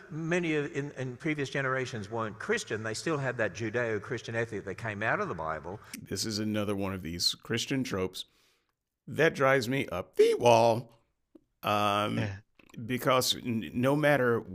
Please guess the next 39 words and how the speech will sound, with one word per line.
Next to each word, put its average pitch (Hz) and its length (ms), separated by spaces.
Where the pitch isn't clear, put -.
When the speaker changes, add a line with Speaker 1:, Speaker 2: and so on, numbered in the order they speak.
Speaker 2:
you 123 160
know, 120 120
if - 200
you 156 160
have 160 360
some 156 380
good 123 280
in 113 120
you 107 160
at 98 60
all, 104 280
it's - 200
because - 480
you're, 95 400
uh, - 180
actually - 420
Christian. - 420
You, - 260
you, 98 140
it's 113 180
the - 80
Christian - 400
foundation. 90 600
Uh, 95 380
did, 113 340
did 107 160
you 110 120
not 113 280
kill 156 220
someone 175 380
today? 190 440
Well, 104 180
that's 117 320
because 104 460
you 113 140
have 107 260
the - 80
Christian - 500
foundation. 95 680